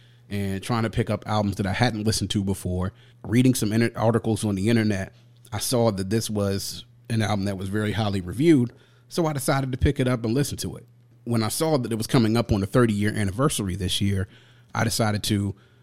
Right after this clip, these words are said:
let's take, make this one of the albums that we review, because this is an album, obviously, that was very well, hi-, highly reviewed and had some good content to it. As I listened to it a few years ago,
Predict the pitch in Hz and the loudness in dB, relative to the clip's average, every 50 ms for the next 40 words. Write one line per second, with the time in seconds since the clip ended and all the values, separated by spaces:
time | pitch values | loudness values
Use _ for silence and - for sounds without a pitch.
0 | _ _ _ _ _ - 107 110 - - - 127 107 - 113 117 113 95 120 113 | _ _ _ _ _ -2 0 0 0 2 2 2 4 4 2 0 0 0 0 0
1 | - 123 113 110 101 107 - - - 110 101 110 107 101 98 95 110 104 95 98 | 2 2 2 2 2 0 -2 -2 -2 0 0 0 0 0 0 -2 -2 -2 -4 -2
2 | 98 120 147 147 120 110 110 - - - - _ - 110 113 - - 113 107 104 | 2 4 6 6 6 4 2 -2 -8 -16 -20 _ -4 -4 2 4 4 4 4 4
3 | 101 92 - - - - - - - _ _ _ - 117 113 104 113 98 120 95 | 0 -2 -4 -6 -8 -10 -16 -20 -20 _ _ _ -4 -4 -2 -2 -2 -2 -2 -2
4 | 107 110 104 101 104 98 107 120 113 113 110 - - 113 107 104 98 101 98 101 | -2 -2 -2 -2 -2 -2 0 0 0 0 -2 -2 0 0 0 0 -2 -4 -2 2
5 | 127 135 135 123 113 117 107 98 - 113 107 101 101 - 135 131 123 113 104 104 | 4 6 6 6 4 2 0 0 0 0 -2 -2 -2 0 0 2 2 2 0 0
6 | 95 95 127 147 139 123 113 - - 104 104 101 101 98 101 - - - - - | 0 2 4 4 6 4 4 2 0 -2 0 0 0 0 -2 -4 -8 -16 -20 -20
7 | - _ _ _ _ - 120 117 110 - 120 110 98 107 101 - - 160 165 - | -20 _ _ _ _ 0 0 2 2 2 0 0 0 -2 0 2 2 2 2 2
8 | - 131 117 107 107 - - - 117 107 107 - - 113 110 110 107 110 117 120 | 2 2 2 2 0 -2 0 0 2 2 0 0 0 0 2 2 2 2 2 2
9 | 107 - 113 - - 107 107 101 - - 117 110 110 117 123 123 101 104 95 95 | 2 2 2 2 2 2 2 0 0 0 0 2 2 2 0 0 0 0 -2 -2
10 | 95 98 95 | -2 -2 -4